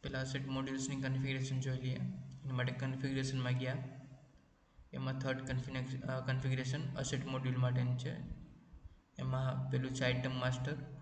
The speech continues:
આઇટમ માસ્ટરમાં આપણે જે તે આઇટમ હશે, એસેટ હશે, બરાબર? એસેટ ક્રિએટ કરવાની રહેશે.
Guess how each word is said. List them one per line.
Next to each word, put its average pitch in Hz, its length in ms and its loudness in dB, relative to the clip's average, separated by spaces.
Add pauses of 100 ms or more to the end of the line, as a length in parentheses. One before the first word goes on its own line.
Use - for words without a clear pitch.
(160)
આઇટમ 135 240 2
માસ્ટરમાં 135 460 2
આપણે 135 280 2
જે 135 180 0
તે 131 160 0
આઇટમ 131 400 4
હશે, 131 180 4
એસેટ 131 400 2
હશે, 127 220 0
બરાબર? 127 340 2 (140)
એસેટ 123 340 -2
ક્રિએટ 131 300 0
કરવાની 131 320 0
રહેશે. 131 300 -2